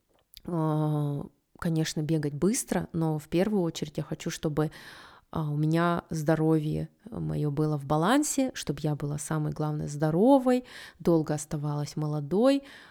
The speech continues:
поэтому я вернусь на тренировки, <laughs> но чуть попозже. Ну что ж, друзья, я надеюсь, вам понравилась моя такая некороткая исповедь. А, я как будто снова окунулась во все эти эмоции,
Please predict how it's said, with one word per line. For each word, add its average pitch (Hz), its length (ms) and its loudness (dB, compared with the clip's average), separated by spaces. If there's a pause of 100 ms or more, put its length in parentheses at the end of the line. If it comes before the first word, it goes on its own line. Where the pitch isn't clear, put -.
(220)
поэтому 175 540 2
я 165 160 2
вернусь 214 520 8
на 240 100 6
тренировки, 175 680 -4 (240)
<laughs> - 600 0
но 226 320 2
чуть 202 320 -4
попозже. - 500 -4 (1040)
Ну 214 80 4
что 226 220 6
ж, 208 60 4
друзья, 185 380 2
я 160 80 4
надеюсь, 185 420 6
вам 180 140 2
понравилась 190 640 2
моя 160 220 2
такая 160 540 2 (920)
некороткая 196 880 6
исповедь. 185 800 -4 (720)
А, 165 200 0
я 175 200 6
как 185 180 2
будто 180 240 0
снова 180 560 6
окунулась 175 640 4
во 170 80 0
все 180 280 4
эти 170 260 -2
эмоции, 170 800 2